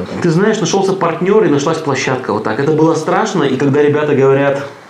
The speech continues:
Speaker 2: когда
Speaker 1: Мгм.
Speaker 2: открываешь, я говорю: «Это страшно, блядь, потому что ты же, у тебя же есть стабильность, у тебя работа барменеджера.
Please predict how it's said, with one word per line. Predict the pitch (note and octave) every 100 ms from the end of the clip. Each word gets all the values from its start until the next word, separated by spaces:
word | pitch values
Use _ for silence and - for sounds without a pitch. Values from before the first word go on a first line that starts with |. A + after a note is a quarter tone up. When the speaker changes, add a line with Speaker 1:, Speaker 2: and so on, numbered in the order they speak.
| -
Speaker 2:
когда | A2+ C#3 D#3+
Speaker 1:
Мгм. |
Speaker 2:
открываешь, | D#3+ E3 D#3
я | C#3+
говорю: | B2+
«Это | C3 B2
страшно, | - D3 D3+ D3 A2
блядь, | G2
потому | - C#3 D#3
что | -
ты | E3+
же, | D#3 -
у | C#3+
тебя | F3+
же | D3+
есть | E3+ -
стабильность, | D#3 C#3+ F#3 F#3+ -
у |
тебя | C#3
работа | C#3+ D3
барменеджера. | C3 C#3+ C#3+ D3 C3 A#2